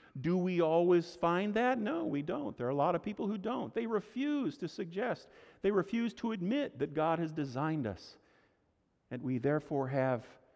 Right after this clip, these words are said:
an accountability before Him to live a certain way. Therefore,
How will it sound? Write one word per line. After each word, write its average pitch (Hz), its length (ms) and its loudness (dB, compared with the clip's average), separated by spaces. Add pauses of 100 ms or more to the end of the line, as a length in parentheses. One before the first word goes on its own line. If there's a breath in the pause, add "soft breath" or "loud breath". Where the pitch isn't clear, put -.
(260 soft breath)
an 123 80 -2
accountability 139 880 -4
before 101 340 -6
Him 92 200 -6
to 117 100 -6
live 120 240 -2
a 117 60 -8
certain 110 340 -8
way. 82 220 -8 (2000 soft breath)
Therefore, 202 800 4